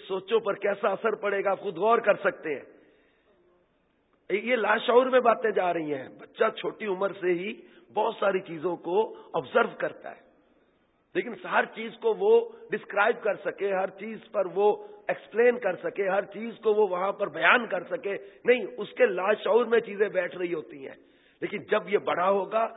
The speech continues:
یہ لاشعور کی باتیں تحت شعور میں آئیں گی، پھر یہ چیزیں جو وہ شہوت بنتی ہیں، یہ چیزیں، چیزیں اس کی مینٹلٹی کی ناپاکی کا ذریعہ بنتی ہیں، اس کی سوچوں کی ناپاکی کا ذریعہ بنتی ہیں۔ گندی فلمیں،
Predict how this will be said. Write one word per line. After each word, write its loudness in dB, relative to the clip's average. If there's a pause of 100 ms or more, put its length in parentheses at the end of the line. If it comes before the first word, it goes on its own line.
(200)
یہ -4
لاشعور 0
کی -10
باتیں -2
تحت -6 (160)
شعور 0
میں -2
آئیں 0
گی، -4 (560)
پھر -2
یہ -2
چیزیں -2
جو 2
وہ 4 (100)
شہوت 0
بنتی -8
ہیں، -16 (520)
یہ -2
چیزیں، 0
چیزیں 2
اس -12
کی -4
مینٹلٹی -2
کی -8
ناپاکی -2
کا -2
ذریعہ -2
بنتی -10
ہیں، -18 (420)
اس -16
کی -6
سوچوں 6
کی -4
ناپاکی 2
کا -4
ذریعہ 4
بنتی -10
ہیں۔ -12 (680)
گندی -2
فلمیں، -2